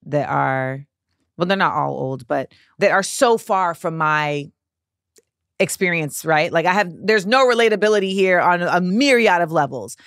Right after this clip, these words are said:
but we're able to singularly relate to the fact of how do you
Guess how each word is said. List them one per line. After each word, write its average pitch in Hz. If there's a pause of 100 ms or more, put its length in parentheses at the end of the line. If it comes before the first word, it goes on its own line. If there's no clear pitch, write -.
(180)
but 156
we're 165
able 175 (300)
to 175
singularly 196
relate 165
to 160
the 151
fact 151
of 139 (1120)
how 185
do 185
you 170